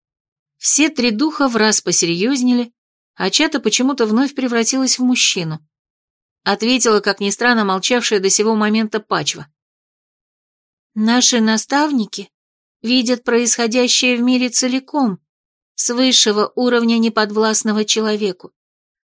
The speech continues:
Мы же лишь исполняем предначертанное. Знай,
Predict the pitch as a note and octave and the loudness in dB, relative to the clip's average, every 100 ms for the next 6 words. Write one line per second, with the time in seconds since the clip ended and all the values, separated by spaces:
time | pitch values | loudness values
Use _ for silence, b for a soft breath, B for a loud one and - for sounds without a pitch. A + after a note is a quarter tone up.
0 | _ - A#3 B3 C#4 A#3 G#3 G#3+ B3 C4+ | _ -2 2 2 2 2 0 0 0 0
1 | - C4 B3+ C4+ C#4+ C#4+ C#4 C4 C#4 C#4+ | 0 2 2 2 0 -2 -4 -4 -4 -2
2 | D4+ C#4+ A3 F#3 F3 - _ _ _ _ | -4 -4 -6 -8 -10 -12 _ _ _ _
3 | _ _ - G#3 G#3+ G#3+ G#3+ G#3+ | _ _ -8 -2 0 0 -2 -8